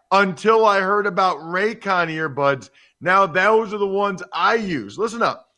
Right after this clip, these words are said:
Raycon's offering fifteen percent off all their products for my listeners, all their products. Here's what you gotta do to get it. Go to buy raycon dot com slash Tucker.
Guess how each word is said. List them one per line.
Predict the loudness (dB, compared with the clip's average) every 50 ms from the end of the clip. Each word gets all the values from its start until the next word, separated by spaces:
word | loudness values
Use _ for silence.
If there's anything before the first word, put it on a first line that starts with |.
| _ _ -8
Raycon's | -2 2 2 2 2 0 0 0 2 2 2 2 2
offering | 2 2 2 2 0 -2 -8 -8 -10 -10
fifteen | _ -6 -6 -6 -6 -10 -12 -10 -10 -10 -10 -10
percent | -12 -12 -8 -4 -2 0
off | 0 0 0 -2 -4 -8 _
all | -4 0 0 2 2 2
their | 2 0 0
products | -2 -2 0 0 2 2 2 0 -2 -4 -8 -20 -20 _ _ _ _ _ _ _
for | 0 0
my | 2 4 2 2 2
listeners, | 2 0 -2 -4 -6 -10 -12 -12 -12 -8 -4
all | -2 -2 0 0
their | -2 -4
products. | -4 -4 -6 -6 -6 -8 _ -10 -6
Here's | -4 -4 -2
what | 0 -2 -2 0
you | 0
gotta | 0 0 0 0
do | -2 -4
to | -4 -2
get | 0 0 0 0 0
it. | -4 _ _ _ _ _ _ _ _ _ _ -2
Go | 2 4 4 4
to | 2 0 -2 -6 -6
buy | -4 -2 2 2 4 4 4 4 2
raycon | 0 0 0 0 2 2 0 -2 -4 -4 -4 -2 0 -2 -2 -4 -4 -2
dot | 0 0 0 -2 -4 -8
com | -6 -2 0 0 0 -2 -4 -6
slash | -10 -6 -2 0 0 0 0 -2 -6 -6
Tucker. | -4 -4 -4 -4 -6 -10 -12 -14 -14